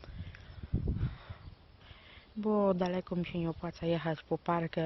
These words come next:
Kochinów. No, w ogóle mi się nie opłaca jechać dwieście czy sto kilometrów,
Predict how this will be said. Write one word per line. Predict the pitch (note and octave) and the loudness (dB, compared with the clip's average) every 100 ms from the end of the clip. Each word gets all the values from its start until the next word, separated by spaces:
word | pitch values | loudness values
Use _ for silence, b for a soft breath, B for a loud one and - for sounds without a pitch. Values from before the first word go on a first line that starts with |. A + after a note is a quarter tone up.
| D#3+ D#3 D#3 D#3 - | 0 0 -2 -4 -2
Kochinów. | D3 D3+ F3+ F3+ F#3 F#3 F3+ F3+ B B B B B - - - - | -2 0 2 4 4 4 2 0 B B B B B -4 -4 -6 -8
No, | - A#3 C#4 | -6 -2 0
w | |
ogóle | D4 C#4+ A3+ G3 | 2 2 4 4
mi | F3+ | 2
się | E3+ F3+ | 2 0
nie | F3 | 0
opłaca | F3+ E3+ D#3+ | -2 -4 -2
jechać | D#3+ D#3 - - B B B B - | -2 0 0 2 B B B B -4
dwieście | D#3 E3+ - E3 | 2 4 6 4
czy | - E3 D#3+ | 4 2 0
sto | - D#3+ | 0 0
kilometrów, | - F3 E3+ E3+ - E3 D#3+ - | 4 4 6 4 2 -2 -4 -8